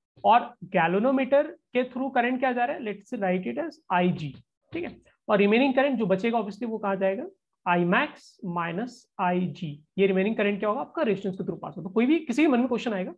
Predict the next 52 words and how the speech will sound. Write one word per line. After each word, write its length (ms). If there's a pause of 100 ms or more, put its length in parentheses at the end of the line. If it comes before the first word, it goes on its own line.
(300)
कि 60
जो 120
current 340
में 80
फ्लो 220
करा 180
रहा 120
हूँ, 120
तो 280
galvanometer 640
के 80
through 200
छोटा 260
सा 120
ही 60
current 320
flow 100
हो 100
रहा 100
है, 60 (600)
तो 60
galvanometer 540
वो 180
reading 300
बताएगा 360
जो 140
उसके 220
through 200
current 240
flow 100
होगा। 260 (220)
ऊपर 240
वाला 220
कितना 320
current 300
flow, 160
वो 160
कैसे 200
पता 180
चलेगा? 220
नहीं 140
पता 140
चलेगा। 300
तो 120
हम 140
लोग 140
galvanometer 420
नहीं 100
यूज़ 180
कर 80
रहे 100
हैं, 60